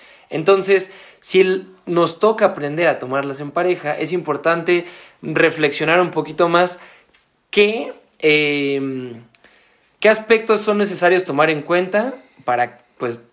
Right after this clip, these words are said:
tener éxito en esta decisión, ¿vale? Entonces, les compartimos un poco el, el testimonio tal vez. Dani y yo en ese momento estábamos deci-, decidiendo en qué país íbamos a vivir.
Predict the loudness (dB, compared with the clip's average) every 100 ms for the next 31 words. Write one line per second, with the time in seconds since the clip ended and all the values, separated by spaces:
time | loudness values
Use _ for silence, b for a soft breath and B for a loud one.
0 | _ -2 0 0 0 -6 -10 -10 -10 -8
1 | -10 -10 -16 -18 -2 2 2 0 -4 B
2 | B B -4 2 4 4 4 4 4 0
3 | B B B -2 0 -2 0 0 0 -4
4 | -4 -4 -4 -2 -2 -2 -8 -16 -16 -16
5 | -16 -12 -8 0 2 4 4 0 -6 2
6 | 2 2 -2 2 4 4 2 -4 -6 -2
7 | 0 0 0 -4 -4 B B B 0 2
8 | 2 0 -4 -6 -6 -8 -2 -2 -2 -2
9 | -2 -2 -2 0 0 4 4 2 -4 -6
10 | -2 -2 -2 -4 0 0 0 -6